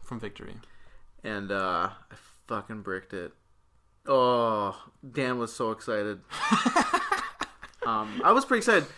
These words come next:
Speaker 2: Uh, I would agree. It, you said it, you said it right. It was, you can shoot, and as long as you don't hit a post, you hit a shot, you hit something.
Speaker 1: 'Cause the whole entire upper playfield, the entire upper playfield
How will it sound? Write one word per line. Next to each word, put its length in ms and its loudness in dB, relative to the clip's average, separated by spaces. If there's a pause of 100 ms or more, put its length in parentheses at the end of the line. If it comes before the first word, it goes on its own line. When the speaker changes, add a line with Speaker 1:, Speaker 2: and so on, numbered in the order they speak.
(480)
Speaker 2:
Uh, 280 2 (180)
I 100 4
would 120 2
agree. 380 2
It, 180 -2 (260)
you 320 -4
said 240 0
it, 100 2 (120)
you 160 -6
said 220 0
it 40 4
right. 340 2
It 100 -4
was, 380 -6 (520)
you 140 -6
can 160 -4
shoot, 540 -4
and 100 -4
as 100 0
long 100 6
as 60 -4
you 40 -2
don't 100 2
hit 100 2
a 60 2
post, 380 -2 (500)
you 100 -4
hit 100 4
a 60 2
shot, 320 2
you 100 -10
hit 140 -2
something. 320 -4 (640)
Speaker 1:
'Cause 240 0 (460)
the 80 2
whole 340 2
entire 460 -2
upper 240 -2
playfield, 380 -6
the 140 -6
entire 720 -4
upper 200 0
playfield 580 -6